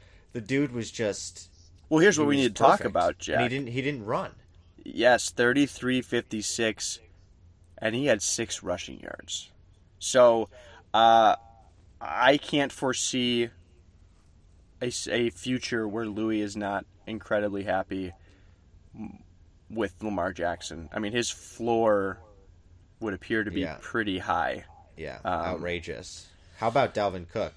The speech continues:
Speaker 1: too?
Speaker 2: Dalvin Cook looked incredible. Dalvin Cook, I don't know if you saw any of that game, um, but on his runs where he scored the touchdowns, he looked really, really good, uh, which is great news for Louis because,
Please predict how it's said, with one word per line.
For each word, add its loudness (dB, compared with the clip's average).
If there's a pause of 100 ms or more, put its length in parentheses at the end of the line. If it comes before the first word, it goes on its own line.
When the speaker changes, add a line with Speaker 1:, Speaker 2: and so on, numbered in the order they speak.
Speaker 1:
too? -6 (760)
Speaker 2:
Dalvin 8
Cook 2
looked -2
incredible. 0 (200)
Dalvin 6
Cook, -6
I 6
don't 2
know 2
if -8
you -8
saw 4
any -4
of 0
that 0
game, -6 (200)
um, -4
but -4
on 2
his -4
runs -2
where -8
he -8
scored -8
the -20
touchdowns, -6 (580)
he -2
looked 0
really, -2
really -2
good, -4 (180)
uh, 0
which -8
is -8
great 0
news -4
for -10
Louis -6 (640)
because, -2